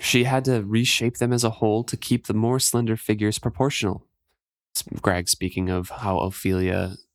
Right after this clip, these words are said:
or how Amber fixed Ophelia's hands. When Ophelia expressed concern for the scraps of wizard wood that had to be removed, Amber made a practice of saving every scrap in a special box.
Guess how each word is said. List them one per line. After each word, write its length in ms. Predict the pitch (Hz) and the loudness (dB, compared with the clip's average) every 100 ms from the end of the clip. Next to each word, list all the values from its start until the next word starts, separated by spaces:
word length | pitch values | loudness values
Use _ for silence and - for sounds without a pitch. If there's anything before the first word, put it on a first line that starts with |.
| _ _ - | _ _ -4
or 100 | 95 | 0
how 180 | 107 98 | 0 0
Amber 260 | 95 92 95 | 0 0 -2
fixed 400 | - 87 - - | -4 -4 -4 -6
Ophelia's 400 | - 95 92 - | -2 -2 0 -2
hands. 460 | 87 90 82 - - _ _ _ _ _ _ _ _ _ _ _ - | -4 -4 -6 -8 -10 _ _ _ _ _ _ _ _ _ _ _ 0
When 120 | 123 | 2
Ophelia 360 | 117 143 135 | 4 4 4
expressed 460 | 123 - 151 135 - | 2 0 0 -2 0
concern 480 | 135 123 135 123 127 | 0 2 2 2 0
for 140 | - | 0
the 60 | 110 | -2
scraps 380 | - 113 107 - | 0 -2 -2 -2
of 60 | |
wizard 280 | 104 110 107 | 0 0 2
wood 200 | 104 107 | 2 0
that 120 | 104 | 0
had 180 | 113 104 | 0 -2
to 60 | 101 | 0
be 140 | 98 | 0
removed, 640 | 95 101 151 135 120 - - | 2 2 2 2 0 -2 -2
Amber 320 | 117 151 156 | 0 2 2
made 240 | 147 139 135 | 2 2 0
a 60 | |
practice 500 | - 135 131 - 127 | -2 -2 -2 -2 -2
of 80 | 113 | 0
saving 360 | - 117 113 - | 0 0 0 0
every 220 | 131 156 | 0 2
scrap 440 | - - 135 - | 0 0 -2 -2
in 100 | - | -2
a 60 | 123 | -2
special 380 | - 98 - 98 | -2 -2 -2 0
box. 520 | 104 98 - - | 0 -2 -2 -4